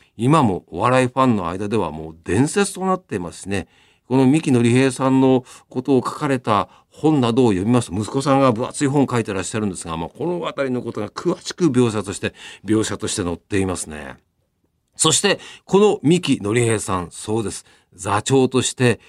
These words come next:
明治座でたくさんの喜劇を手掛けたという功績があるんですね。まあ、もうほとんど明治座に住んでるみたいな感じだったらしいですね。お芝居が跳ねますと、みんなを集めて、楽屋に集めてお酒をわーっと飲んで、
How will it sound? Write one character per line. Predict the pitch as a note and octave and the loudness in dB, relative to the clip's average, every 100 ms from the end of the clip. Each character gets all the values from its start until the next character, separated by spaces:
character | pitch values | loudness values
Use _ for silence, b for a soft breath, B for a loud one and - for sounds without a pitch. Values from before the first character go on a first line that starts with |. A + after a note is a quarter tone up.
| b | b
明 | D#2 E2 F#2 G#2+ | -12 -4 -2 -2
治 | |
座 | G2+ A2 | -2 -2
で | A#2 A#2 A2+ | 2 2 2
た | A2 | -4
く | - | -6
さ | C#3+ | -6
ん | D3 | -2
の | C#3 A#2+ | -2 -2
喜 | - D3 | 0 0
劇 | B2+ A2+ | 2 2
を | G#2+ G2+ | 2 0
手 | G2 | -4
掛 | A2+ | -6
け | B2 | -4
た | A#2 G#2+ | -4 -4
と | G#2+ | -2
い | F#2+ | -2
う | F#2 F2 | -4 -6
功 | _ F#2+ | _ -12
績 | G#2 G#2+ A2+ | -10 -10 -6
が | A#2 A#2 | -4 -4
あ | |
る | C#3+ | -4
ん | C3 | -6
で | A2 | -8
す | - | -4
ね。 | C3 G#2+ b b b b _ | -2 -2 b b b b _
ま | - A2+ F#3 F#3+ | -4 0 0 0
あ、 | |
も | E3+ D#3 B2 | 0 0 0
う | |
ほ | F#2 | -2
と | A2 D#3+ | -2 0
ん | |
ど | A#2+ | 0
明 | F#2+ A#2+ | 0 0
治 | |
座 | D#3+ E3 | 0 0
に | D#3 | -2
住 | - G3 | 0 0
ん | |
で | B3+ | 2
る | G3+ | 2
み | |
た | D#3 | 2
い | B2 | 2
な | G#2 | 0
感 | F#2+ | -4
じ | F#2+ G2 | -4 -4
だ | |
っ | G2+ | -4
た | - | -4
ら | F2 | -6
し | - | -6
い | G2+ | -8
で | E2+ | -10
す | - | -12
ね。 | |
お | F2 | -10
芝 | E2 - - | -10 -12 -10
居 | A#2+ | -8
が | G2 | -8
跳 | |
ね | G2+ | -4
ま | A#2+ C3+ | -2 -2
す | - | -2
と、 | G#2+ D2 b b b _ | 0 0 b b b _
み | F#2 | -8
ん | A2+ | -4
な | B2+ | -4
を | A2+ | -4
集 | G#2+ B2 | -4 -4
め | A#2 | -4
て、 | |
楽 | G2 G2+ A#2 | -4 -6 -6
屋 | A#2+ | -6
に | A#2 | -6
集 | B2 | -6
め | A#2+ | -6
て | G2+ | -6
お | |
酒 | F#2 A2+ - | -8 -10 -4
を | A#2 | -6
わ | G#2+ - | -6 -14
ー | |
っ | - | -10
と | A2+ | 0
飲 | A#2 | 4
ん | B2 | 4
で、 | F#2+ D2 | 4 -2